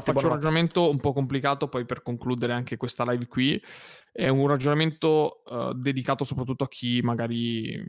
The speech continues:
Speaker 1: un po' lavora, gestisce persone, eccetera. Allora, bisogna partire sicuramente dalle persone.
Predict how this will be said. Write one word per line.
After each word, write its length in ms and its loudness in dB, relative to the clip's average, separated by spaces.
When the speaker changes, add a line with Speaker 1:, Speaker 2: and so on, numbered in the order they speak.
Speaker 1:
un 200 -8
po' 220 -2
lavora, 480 0
gestisce 400 -4
persone, 340 -4
eccetera. 340 -8
Allora, 180 0
bisogna 240 2
partire 320 2
sicuramente 480 0
dalle 200 0
persone. 520 -6